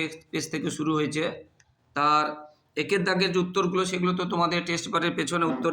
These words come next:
দেওয়া আছে, তাই ওইগুলো করাচ্ছি না। আমি দুয়ের দাগের থেকে করাচ্ছি বন্ধুরা। দুয়ের দাগে প্রথম যে প্রশ্নটা আছে, দুয়ের দাগের, বায়ুমণ্ডলে কোন স্তরটি শীতলতম? বায়ুমণ্ডলের কোন স্তরটি শীতলতম?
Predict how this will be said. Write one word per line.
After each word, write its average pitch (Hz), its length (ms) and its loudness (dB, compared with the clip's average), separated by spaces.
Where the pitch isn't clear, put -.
দেওয়া 160 240 4
আছে, 180 200 0
তাই 160 120 4
ওইগুলো 165 340 2
করাচ্ছি 175 400 2
না। 196 60 4
আমি 160 140 2
দুয়ের 175 260 2
দাগের 165 260 0
থেকে 160 180 -2
করাচ্ছি 151 340 0
বন্ধুরা। 120 300 0
দুয়ের 160 320 2
দাগে 196 180 2
প্রথম 180 200 0
যে 190 120 2
প্রশ্নটা 175 420 0
আছে, 180 180 0
দুয়ের 156 220 -2
দাগের, 165 260 2
বায়ুমণ্ডলে 185 600 4
কোন 202 200 4
স্তরটি 180 420 0
শীতলতম? 165 520 2
বায়ুমণ্ডলের 180 760 4
কোন 185 160 2
স্তরটি 165 440 -2
শীতলতম? 156 840 -2